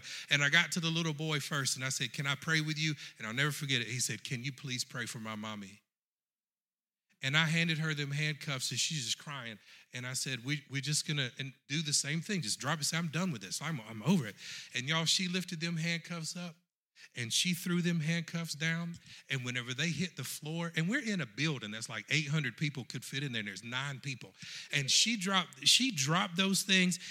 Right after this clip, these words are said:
and when they hit the floor, they exploded into a million pieces. And y'all, it felt like a wave of glory came in that place. And the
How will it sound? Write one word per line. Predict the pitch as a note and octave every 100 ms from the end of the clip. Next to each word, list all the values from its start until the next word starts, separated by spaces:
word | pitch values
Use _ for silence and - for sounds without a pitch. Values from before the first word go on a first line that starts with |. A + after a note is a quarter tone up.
| - -
and | D3
when | D#3+
they | G#3+
hit | G3 G#3+ -
the | D3+
floor, | - F3 D#3
they | C3 F3 D#3+
exploded | - - - E3+ E3 D3+ A2
into | B2 B2+ B2+ G#2+
a |
million | G#2+ B2+ B2+ A#2+
pieces. | B2 G2+ - A2 - - _ _ _ _ _ _ _ _ _ _ _ _ _ _ - - -
And | D3 D3
y'all, | E3+ F#3 F#3+ F3
it | F3 G3+
felt | D#3 - F#3 D3
like | D3 C3+ -
a | C3 A#2 A2+
wave | D#3 E3+ F3+ F3+ - -
of | B2+ A#2+
glory | A2+ C3 C#3+ D#3+ C#3+ A#2+ G2 - -
came | D3+ D3
in | C#3
that | B2+ B2
place. | - C3 A#2+ G2+ - - -
And | F3
the | D3+